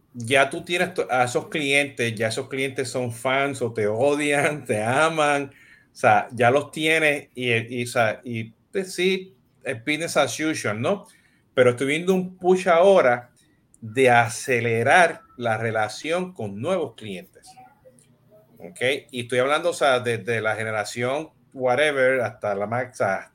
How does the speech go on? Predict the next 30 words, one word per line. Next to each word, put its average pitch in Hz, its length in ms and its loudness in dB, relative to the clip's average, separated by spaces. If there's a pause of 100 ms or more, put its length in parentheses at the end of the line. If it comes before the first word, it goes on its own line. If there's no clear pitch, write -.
(140)
hasta - 320 -10 (260)
todo 127 300 4
el 147 80 4
ámbito 151 320 -2
de 139 60 0
las 139 80 -4
generaciones, 139 680 -4 (640)
porque 120 260 -2
todas 139 380 2
de 160 60 -4
una 156 160 -2
forma 156 320 -2
u - 20 2
otra 180 220 -2
están 123 200 -6
siendo 143 300 -8
digitales. 139 580 -2
Uno 120 180 -4
usa 123 180 -6
un 113 80 -6
WhatsApp, 196 560 2
el 107 80 -4
otro 117 240 -6
es 113 40 -4
el 110 100 -6
Messenger, 156 500 -4
el 104 60 -6
otro, 104 180 -10
o 120 40 -14
sea, - 280 -4